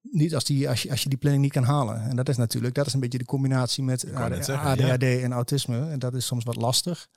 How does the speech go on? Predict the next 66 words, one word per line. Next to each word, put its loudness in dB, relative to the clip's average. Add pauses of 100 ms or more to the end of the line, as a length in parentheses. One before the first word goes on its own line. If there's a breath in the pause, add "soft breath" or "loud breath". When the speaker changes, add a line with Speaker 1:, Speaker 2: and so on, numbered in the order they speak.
(120)
Speaker 2:
Ja. -6 (380 loud breath)
Speaker 1:
Ik 0
stel 2
ook, 2 (180)
eh, -4
daar -2
hielp, -2
eh, 0
Marije 4
mij 4
nog 0
aan -2
herinneren, 2
wat -2
ik -4
ook -2
heel 0
vaak -2
doe -2
als 0
we 2
samen 0
weggaan, 2
is -2
dat -2
ik -6
altijd -4
zeg, -2
"Ik -6
wil -2
wel, -4
eh, -8 (180)
we -20
gaan -8
toch -4
wel 0 (100)
rond 2
die 0
tijd 0
en 0
die 0
tijd 0
naar 0
huis. 2
Ik -6
wil -2
even -2
weten 0
hoe 0
laat 0
we -4
naar 0
huis 2
gaan." 0
Speaker 2:
Ah, 0
Speaker 1:
Weet 0
je, 0
dat, -2
Speaker 2:
ja. 0
Speaker 1:
dat 0
soort 0
dingen 2
doe 4
ik, -8
onvoorspelbaarheid, 0
eh, -4